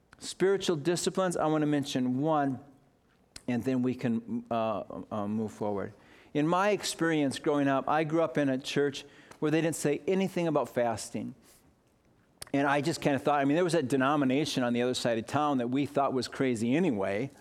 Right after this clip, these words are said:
Uh, and, and they seemed to talk about it, and I never did.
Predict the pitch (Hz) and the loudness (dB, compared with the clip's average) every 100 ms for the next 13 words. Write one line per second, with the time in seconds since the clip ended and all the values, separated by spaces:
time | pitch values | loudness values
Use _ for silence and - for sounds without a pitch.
0 | - - - - - - 113 113 104 - | -20 -20 -20 -20 -18 -6 -2 -2 -2 -6
1 | - - - - - 160 160 - 165 156 | -14 -20 -20 -20 -4 0 0 2 2 2
2 | 220 214 - 226 226 214 - 240 214 208 | 2 2 2 2 2 -2 -2 -2 0 0
3 | - 165 131 110 107 170 170 165 - 202 | 0 0 0 0 0 0 2 2 2 2
4 | 214 214 185 160 214 185 - - | 2 2 2 0 0 0 -2 -6